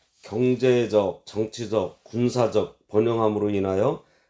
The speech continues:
안일함과 방종에 빠져 있는 북이스라엘 백성들을 향해서 하나님의 심판이 임박했다고 경고하면서 시작을 하고 있어요.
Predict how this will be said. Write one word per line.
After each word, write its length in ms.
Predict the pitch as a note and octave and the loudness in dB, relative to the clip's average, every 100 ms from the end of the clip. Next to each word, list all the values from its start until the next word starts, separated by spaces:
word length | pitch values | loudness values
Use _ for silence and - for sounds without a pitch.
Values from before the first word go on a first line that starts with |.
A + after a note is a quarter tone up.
| - | -10
안일함과 880 | G#2+ A2+ G#2+ A2 G#2 F#2 F2+ D#2+ - | -4 -2 0 -2 -2 -2 -4 -4 -10
방종에 460 | - G2+ G#2 G#2 G#2+ | -8 -4 -2 -2 -2
빠져 260 | G#2+ G#2 | -2 0
있는 360 | G2 F#2+ B2 A#2 | 0 0 0 -2
북이스라엘 720 | G2 G#2 G#2 - G2+ G2 F2+ | -6 -8 -8 -6 -2 -2 -2
백성들을 540 | F#2+ - G2+ F#2+ F#2+ F2+ | -6 -10 -8 -4 -6 -6
향해서 640 | F2+ F2 - F#2+ F2+ - _ | -6 -6 -6 -6 -6 -8 _
하나님의 560 | - B2+ B2 B2+ B2 | -8 -2 0 2 0
심판이 480 | A#2+ B2 C3 B2+ C3 - | -2 -8 -6 -2 -2 -2
임박했다고 840 | A2 B2+ C3 B2 - A#2+ A2 A#2 - - | -2 0 0 -2 -4 -6 -6 -8 -10 -20
경고하면서 1000 | _ G#2 A#2+ A#2 A2+ G#2 F#2+ G2 B2+ D3+ - _ | _ -2 -2 -2 -2 0 -2 -2 -2 -2 -8 _
시작을 640 | _ - B2 B2+ B2 C#3+ C#3 | _ -8 0 0 4 2 2
하고 280 | B2 A#2+ | -6 -4
있어요. 380 | F#2+ - F2 E2 | -6 -6 -8 -8